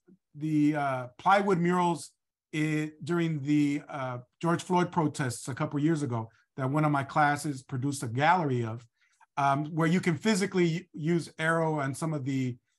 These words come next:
storefronts, and it would produce an A R just by pointing it at a physical space, not necessarily like a art, art, art, art piece or something.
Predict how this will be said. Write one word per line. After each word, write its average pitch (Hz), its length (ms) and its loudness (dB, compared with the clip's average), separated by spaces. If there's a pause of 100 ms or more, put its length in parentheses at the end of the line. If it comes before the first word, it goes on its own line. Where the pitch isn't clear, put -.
(120)
storefronts, 175 800 0
and 147 160 -2
it 147 80 2
would 143 160 -2
produce 151 320 0
an 131 100 -2
A 135 140 -4
R 135 240 2
just 127 240 -8
by 123 160 -2
pointing 143 360 -4
it 127 200 -2
at 120 160 -2
a 113 40 -4
physical 226 400 -4
space, 120 440 -8 (340)
not 147 160 0
necessarily 139 540 -2
like 120 260 -4
a 113 220 -8 (380)
art, 156 340 0
art, 135 320 -4
art, 139 200 -6 (100)
art 165 320 0
piece 123 220 -6
or 127 60 -8
something. 117 340 -10